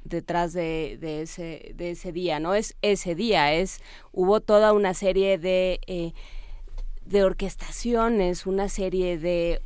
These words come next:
organizaciones que llevaron a eso, y de decisiones por parte del gobierno, y de, y de decisiones conscientes por parte de eso que llamamos la inteligen-, o bueno, que algunos llaman la inteligencia,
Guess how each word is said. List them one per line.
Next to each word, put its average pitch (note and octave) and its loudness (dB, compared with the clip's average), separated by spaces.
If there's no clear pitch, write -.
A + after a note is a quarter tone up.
organizaciones F3+ 0
que F#3+ -2
llevaron G3 2
a E3+ 2
eso, - 2
y G#3+ -2
de F#3+ 6
decisiones A#3 4
por - -2
parte D#3+ 0
del D3+ -2
gobierno, C#3+ 0
y D#3+ 0
de, D#3 -2
y D#3+ 0
de D#3 -2
decisiones E3+ 0
conscientes F3 0
por D3+ -8
parte D#3 -2
de D#3 0
eso D#3 -12
que D3 -14
llamamos C#3+ -2
la E3 2
inteligen-, D3+ -2
o E3 -2
bueno, C#3 -4
que - -12
algunos D#3+ 0
llaman D#3+ 2
la E3+ 2
inteligencia, G3 0